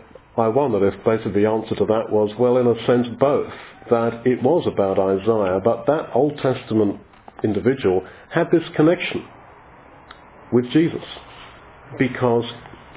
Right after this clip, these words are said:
he went through the same things. He was the suffering servant.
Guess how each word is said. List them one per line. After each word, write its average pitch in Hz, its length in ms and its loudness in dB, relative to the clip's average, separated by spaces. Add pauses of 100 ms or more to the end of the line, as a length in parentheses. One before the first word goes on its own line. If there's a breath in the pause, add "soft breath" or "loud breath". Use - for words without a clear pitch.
he 123 160 2
went 117 320 2 (120)
through 104 360 2 (120)
the 113 60 -2 (120)
same 113 300 2
things. 139 260 2 (100)
He 139 100 2
was 117 300 2 (100)
the 127 80 2 (140)
suffering 113 480 2 (100)
servant. 151 380 0